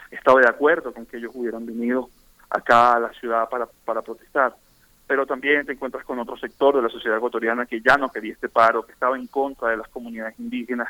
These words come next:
que decían que no podían trabajar, que sus negocios estaban paralizados. Eh, eh, es todo un conjunto de opiniones que hay que analizarlas muy, muy bien y que son consecuencia, lamentablemente, de la polarización que tenemos en el Ecuador.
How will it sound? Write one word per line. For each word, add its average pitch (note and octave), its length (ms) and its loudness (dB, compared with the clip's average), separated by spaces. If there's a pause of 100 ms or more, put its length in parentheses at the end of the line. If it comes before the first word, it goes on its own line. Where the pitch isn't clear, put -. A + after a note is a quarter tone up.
que B2+ 80 0
decían A#2 340 -2
que A#2+ 100 -6
no A2+ 100 -4
podían B2 340 0
trabajar, C3 560 4 (440)
que C3 80 -18
sus A#2 180 -16
negocios A2+ 400 -10
estaban A2+ 300 -4
paralizados. A#2 880 2 (540)
Eh, E3 280 -4 (100)
eh, F3+ 280 -2
es - 120 -20
todo F#3+ 280 0
un F#3 120 -10
conjunto E3+ 640 -8
de E3 60 -2
opiniones C3+ 580 -4
que - 120 -8
hay A#2 60 -4
que C#3+ 100 -10
analizarlas B2+ 680 -2
muy, D3+ 540 2
muy D3+ 160 -2
bien C#3+ 360 2
y C#3+ 100 -14
que B2+ 100 -14
son A#2+ 220 -4
consecuencia, B2+ 800 2 (460)
lamentablemente, B2+ 720 0
de C3 100 4
la B2 80 2
polarización A#2 640 -2
que B2+ 80 -4
tenemos A2+ 360 -6
en A#2 80 -2
el A2+ 120 -2
Ecuador. B2 480 4